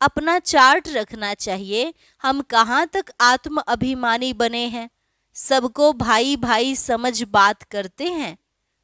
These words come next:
कोई को दुख तो नहीं देते। कदम कदम पर अपना पूरा पोता मेल निकालना चाहिए।"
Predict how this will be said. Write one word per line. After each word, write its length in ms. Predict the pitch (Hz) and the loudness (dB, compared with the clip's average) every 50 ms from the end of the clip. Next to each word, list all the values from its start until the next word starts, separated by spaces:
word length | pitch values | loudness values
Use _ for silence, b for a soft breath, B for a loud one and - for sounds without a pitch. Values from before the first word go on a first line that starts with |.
| _ | _
कोई 320 | - 247 254 254 285 302 294 | 2 4 4 4 4 2 -2
को 260 | - - 269 277 285 | -2 0 0 0 0
दुख 380 | 247 226 208 254 262 - - | 0 -2 -4 -4 -4 -2 -4
तो 220 | 330 - - 311 302 | -6 -4 -4 -4 -2
नहीं 300 | 285 285 311 349 427 359 | -2 -2 -2 -2 -2 -2
देते। 480 | 262 233 202 185 _ - 185 185 190 _ _ _ _ _ _ _ _ _ _ _ _ - | -2 -2 -2 -2 _ -10 -12 -12 -12 _ _ _ _ _ _ _ _ _ _ _ _ -2
कदम 440 | 262 262 214 269 285 302 339 349 349 | -2 0 2 2 2 2 0 -4 -6
कदम 440 | - 269 240 202 208 214 208 208 | -4 -4 -2 0 0 -2 -2 -4
पर 320 | 185 - 220 226 262 339 349 _ _ _ _ - | -6 -6 -2 -2 -2 -2 -4 _ _ _ _ -6
अपना 380 | 233 226 - 247 247 254 254 254 | -6 -4 -4 -4 -4 -2 -2 -2
पूरा 480 | - _ - 285 302 339 381 370 370 | -2 _ -4 0 2 4 4 4 4
पोता 440 | - - - 214 214 - - 220 214 | 2 2 -2 -2 -2 -2 -4 -4 -4
मेल 380 | 208 208 214 233 254 302 320 320 | -4 -2 0 2 2 2 0 -2
निकालना 600 | 294 247 196 - - 202 190 185 190 196 190 185 | -4 -6 -6 -4 0 0 0 0 0 -4 -6 -8
चाहिए।" 540 | 180 - - 202 180 185 190 202 196 208 | -6 -4 -4 -4 -4 -4 -6 -10 -14 -14